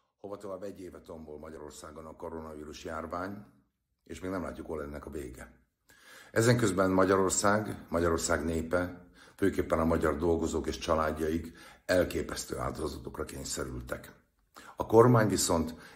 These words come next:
ezeket az áldozatokat elvitte a gazdagok, még pontosabban a saját gazdagjainak az oltárára. Magyarország az egyetlen a kelet-európai régióban, ami lényegében nem emelte a minimálbért,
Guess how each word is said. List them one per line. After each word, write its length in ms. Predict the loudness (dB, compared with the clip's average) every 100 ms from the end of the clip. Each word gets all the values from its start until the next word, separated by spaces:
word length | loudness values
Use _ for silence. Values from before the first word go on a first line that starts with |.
| _
ezeket 380 | 2 2 2 0
az 140 | 2
áldozatokat 800 | 2 2 0 -2 -2 -2 -4 -4
elvitte 680 | -2 0 0 -4 -2 -2 -2 -6 -18 -6
a 100 | 0
gazdagok, 760 | 4 4 4 4 4 2 -8 -10
még 220 | -2 -2 0
pontosabban 600 | -2 -2 0 0 0 -2
a 40 |
saját 640 | -2 4 4 4 0 -2
gazdagjainak 840 | 0 0 2 -2 -2 -4 -4 -6 -6
az 120 | -6
oltárára. 760 | -8 -8 -10 -8 -10 -10 -14 -16 _ _ _ -18 -16 -2
Magyarország 580 | 6 10 10 10 6 6
az 180 | 4 6
egyetlen 720 | 4 6 2 2 -4 -6 -8
a 80 | -8
kelet-európai 760 | -2 -2 2 0 0 -2 -2 0
régióban, 800 | 0 0 0 0 2 0 -2 -2
ami 140 | 0
lényegében 520 | 2 2 2 0 -2 -2
nem 220 | -2 0
emelte 640 | -2 -2 -6 -10 -12 -18 _ -20 -20 -6
a 40 | 0
minimálbért, 840 | 2 2 4 2 4 2 2